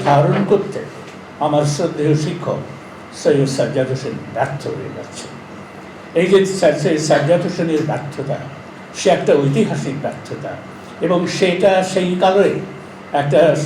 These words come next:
বুদ্ধিজীবী যারা, তাদের ব্যর্থতা। আমি আমার চোখের সামনে দেখলাম যে সৈয়দ সাজ্জাদ হোসেন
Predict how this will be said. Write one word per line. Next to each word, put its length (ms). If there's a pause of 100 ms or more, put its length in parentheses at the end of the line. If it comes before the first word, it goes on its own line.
(380)
বুদ্ধিজীবী 560
যারা, 320 (260)
তাদের 360
ব্যর্থতা। 540 (400)
আমি 220
আমার 160 (100)
চোখের 360
সামনে 280
দেখলাম 520 (400)
যে 60
সৈয়দ 240
সাজ্জাদ 380
হোসেন 220